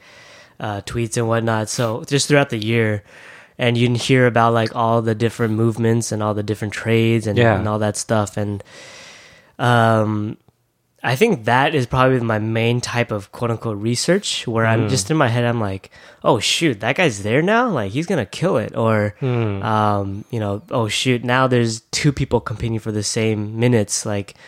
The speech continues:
Speaker 1: uh, that's gonna be a little tricky for them," right? Um, and in terms of the mock draft, um, a lot of it is just, honestly, just fun.
Speaker 2: Mm.
Speaker 1: Um, I like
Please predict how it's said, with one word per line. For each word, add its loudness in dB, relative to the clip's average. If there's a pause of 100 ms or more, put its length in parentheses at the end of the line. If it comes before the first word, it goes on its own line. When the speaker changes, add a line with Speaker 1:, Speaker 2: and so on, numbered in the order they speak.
(240)
Speaker 1:
uh, 4
that's 0
gonna 0
be 0
a 0
little 0
tricky -4
for -12
them," -6
right? -4 (680)
Um, 2 (500)
and 0 (800)
in -2
terms 0
of 4
the 4
mock 0
draft, -4 (140)
um, -2
a -6
lot 0
of 2
it 2
is -2
just, -2 (720)
honestly, 2
just -2
fun. -4 (100)
Speaker 2:
Mm. 2
Speaker 1:
Um, 2
I -6
like 0